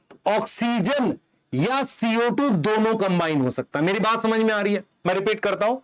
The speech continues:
रुबिस्को एक ऐसा enzyme है जहां आरयूबीपी के साथ oxygen और सीओ टू दोनों में से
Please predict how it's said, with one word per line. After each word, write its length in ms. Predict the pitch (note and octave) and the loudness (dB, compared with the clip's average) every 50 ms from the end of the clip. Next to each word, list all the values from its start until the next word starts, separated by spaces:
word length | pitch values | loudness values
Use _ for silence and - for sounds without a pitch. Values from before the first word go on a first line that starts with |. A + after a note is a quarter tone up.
| _ _ _ _ _ _ | _ _ _ _ _ _
रुबिस्को 440 | D#3+ D#3+ F#3+ F3+ A3 A3 - - C4 | -2 0 0 0 0 -2 -2 0 0
एक 160 | C4 B3+ C4 | 0 2 2
ऐसा 240 | A#3 G3+ G3 - A#3 | 2 0 2 2 0
enzyme 380 | A3+ G#3+ G3+ F3 G3+ G3 G#3 G#3+ | 0 2 2 2 2 2 2 2
है 80 | A#3 | 2
जहां 240 | A3+ G#3 A3+ A3 A3+ | 2 2 2 2 2
आरयूबीपी 680 | G#3 F3 E3+ F3 F3+ F#3 A3+ G#3 F#3 G#3 F3+ - G#3 F#3+ | 2 2 2 0 2 0 0 0 0 -2 -2 -2 -4 0
के 160 | - G3+ F3+ | 0 -2 0
साथ 180 | - G3+ G3+ A3 | 0 0 -2 0
oxygen 640 | - D3+ F3+ F3 F3 - - G#3+ F#3+ G#3 A3 G#3+ | 2 0 0 0 -2 -2 -2 0 0 2 2 2
और 100 | G#3+ G3+ | 0 0
सीओ 280 | - - G3 F#3 F#3+ F#3 | 0 -2 0 2 2 2
टू 160 | F3+ A#3+ A#3 | 2 0 -2
दोनों 340 | F3 D#3 F#3 F#3 F#3 G3 G3 | 0 0 0 2 2 0 0
में 200 | F#3+ F#3+ F#3+ F3 | 0 0 -2 -2
से 240 | - A#3+ C#4 D#4 | 0 0 0 0